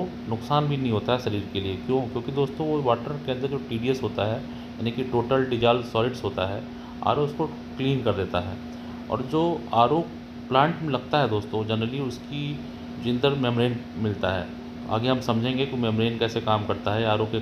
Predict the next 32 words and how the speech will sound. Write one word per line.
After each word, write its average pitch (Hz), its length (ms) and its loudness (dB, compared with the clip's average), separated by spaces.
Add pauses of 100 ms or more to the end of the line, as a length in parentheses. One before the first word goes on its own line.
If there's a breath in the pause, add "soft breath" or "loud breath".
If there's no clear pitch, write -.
वर्किंग 107 280 -4
प्रिंसिपल्स 107 400 0
कैसे 104 260 -2
काम 98 260 2
करते 95 240 -2
हैं। 104 180 -4 (500 loud breath)
तो 165 140 2
इसकी 185 400 -2
जो 180 120 2
फिल्ट्रेशन 151 540 0
की 165 60 0
वैल्यू 143 280 4
होती 127 200 2
है 107 60 0
दोस्तों, 107 320 0 (560 loud breath)
यानी 117 140 0
कि 131 100 -2
माइक्रोन 123 480 2 (600)
में 120 80 4
होती 101 320 2
है 82 120 -2 (220)
और 127 260 4 (240)
पॉइंट 123 260 2
ज़ीरो 120 200 2
वन 131 160 2
से 127 120 0
लेकर 117 260 0
ज़ीरो 123 200 0
थ्री 123 180 -2
माइक्रोन 113 420 2
तक - 220 -2
का 113 120 2